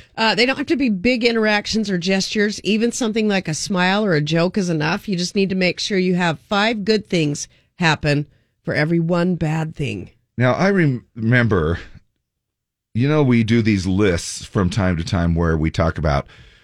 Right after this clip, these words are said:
Speaker 2: what really attracts a man to a woman, what really attracts a woman to a man.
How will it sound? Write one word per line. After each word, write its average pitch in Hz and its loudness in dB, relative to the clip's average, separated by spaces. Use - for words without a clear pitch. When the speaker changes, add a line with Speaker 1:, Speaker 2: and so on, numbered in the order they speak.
Speaker 2:
what 151 0
really 117 4
attracts 92 0
a 87 0
man 92 -2
to 98 0
a 90 2
woman, 87 0
what 90 -2
really 95 2
attracts 90 -2
a 95 0
woman 92 0
to 95 -2
a 80 0
man. 87 -2